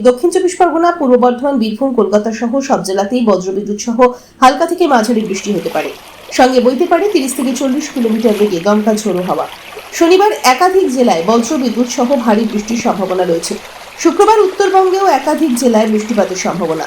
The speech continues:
আলিপুর আবহাওয়া দপ্তর জানিয়েছে, এদিন জলপাইগুড়ি সহ কোচবিহার এবং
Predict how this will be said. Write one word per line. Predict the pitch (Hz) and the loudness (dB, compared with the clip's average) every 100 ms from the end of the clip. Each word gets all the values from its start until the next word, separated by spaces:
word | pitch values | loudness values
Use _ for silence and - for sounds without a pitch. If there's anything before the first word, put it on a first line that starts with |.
| - - 190 | -10 -4 0
আলিপুর | 214 226 214 208 208 | 2 0 -2 0 0
আবহাওয়া | 226 226 208 | 2 2 0
দপ্তর | 202 202 208 | 0 0 2
জানিয়েছে, | 214 254 269 349 269 | 2 2 0 0 2
এদিন | 247 233 | 0 2
জলপাইগুড়ি | 220 220 220 226 226 262 | 2 2 0 -2 -2 0
সহ | 247 311 285 | 0 0 0
কোচবিহার | 247 - 285 302 | -2 -2 0 2
এবং | 262 | 2